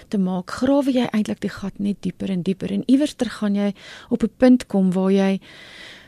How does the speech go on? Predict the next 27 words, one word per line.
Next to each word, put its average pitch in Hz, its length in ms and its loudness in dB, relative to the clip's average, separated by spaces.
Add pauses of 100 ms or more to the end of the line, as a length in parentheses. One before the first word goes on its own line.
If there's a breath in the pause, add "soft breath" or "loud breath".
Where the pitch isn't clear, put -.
voel, 269 360 6
"Maar 240 200 6
ek 226 100 -4 (120)
kan 277 180 0
nie 294 120 6
meer 240 260 6
hier 208 100 0
uit 240 300 0
nie." 220 200 -6
En 202 120 0
ongelukkig 226 540 2
is 196 160 -2
daar 190 260 0
dan 180 300 0 (360 soft breath)
ernstiger 254 840 8
gevolge, 220 600 0
soos 214 220 -6
bankrotskap. 208 720 -2
Baie 208 220 0
mense 214 320 0
oorweeg 202 340 -2
selfmoord. 202 600 -4 (260 loud breath)
Dis - 180 -4
regtig 220 520 -4
'n 233 40 0
slegte 226 560 -4
situasie 185 640 -6